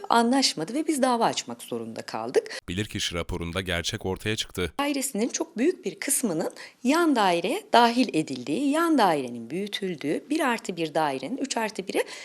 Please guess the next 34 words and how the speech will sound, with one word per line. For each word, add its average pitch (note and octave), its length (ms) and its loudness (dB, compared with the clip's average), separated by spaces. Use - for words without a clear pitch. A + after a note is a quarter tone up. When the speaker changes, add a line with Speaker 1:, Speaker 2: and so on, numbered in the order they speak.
Speaker 1:
çıkarıldığı C4 600 8
tespit - 500 -4
edildi. A#2+ 420 -6
Speaker 2:
Mahkeme F2+ 460 0
evin G2+ 320 0
projeye A#2 440 2
uygun G#2 320 2
hale A2 280 2
getirilmesine F2 720 0
ve G2+ 80 4
yüz F#2+ 240 2
altmış - 360 0
üç - 180 -4
bin F2+ 100 0
lira G2 200 2
işgal - 360 2
tazminatına F#2 680 2
hükmetti. E2 560 -2
Speaker 1:
Yıkılması C4 480 2
gerekiyordu. D#3 540 2
Fakat - 320 2
taraflar G#3 460 6
anlaştılar. D4 680 6
Ee, C4 340 4
karşı F4 300 10
taraf - 260 4
tekrar C4+ 360 4
bedel G3 280 8
ödemek A#2+ 360 -4
zorunda B2 480 -4
kaldı, C#3+ 420 2
ee, B3+ 60 4
ve B3+ 360 4
müvekkilimden A3+ 720 2